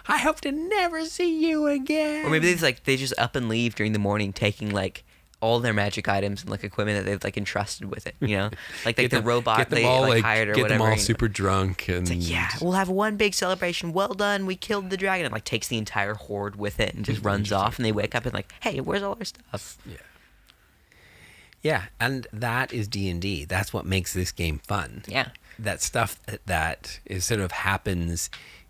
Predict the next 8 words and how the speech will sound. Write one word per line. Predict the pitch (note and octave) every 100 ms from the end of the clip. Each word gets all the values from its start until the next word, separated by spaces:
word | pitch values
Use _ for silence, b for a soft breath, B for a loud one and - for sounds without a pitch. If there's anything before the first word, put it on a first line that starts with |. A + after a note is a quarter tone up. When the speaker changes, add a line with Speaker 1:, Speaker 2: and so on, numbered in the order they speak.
| _
Speaker 1:
the | G#2+
glue | A2 A#2 C3+ G2+ D#2+ E2 C3
in | - G#2
between | F#2+ - G#2 F#2+
the | E2+
Speaker 2:
Mm. |
Speaker 1:
big | F#2 E2+
bricks | - F2+ D#2+ - - -